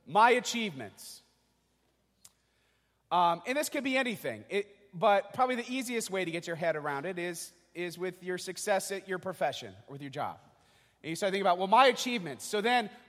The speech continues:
my achievements, follow the arrow, lead to my resources. I have resources because of my achievements. And then, uh, if I have the right resources, then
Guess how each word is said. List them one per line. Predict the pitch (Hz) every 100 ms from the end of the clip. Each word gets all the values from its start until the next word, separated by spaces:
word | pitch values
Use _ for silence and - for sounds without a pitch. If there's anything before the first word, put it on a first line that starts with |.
| 165
my | 226
achievements, | 320 320 247 214 175 190 233 - - - - _ _ -
follow | 160 202
the | 233
arrow, | 151 135 151 208 - - _ _
lead | 143 220 254 240
to | - 226 202 185 214 226 - - -
my | 151 156
resources. | 185 285 285 202 156 - 110
I | 156
have | 196 180
resources | 247 294 - 185 180 202 180
because | 185 - 214 214
of | 185
my | 175 160 160 -
achievements. | 170 240 226 143 110 - - - _ _ _ _ _ _ _ -
And | 214
then, | 294 320 262 277 - -
uh, | 180 175 147 - - _ -
if | 190
I | 190
have | 220 247
the | 196
right | 208 262
resources, | 254 233 - 190 190 220 156
then | 202 226 285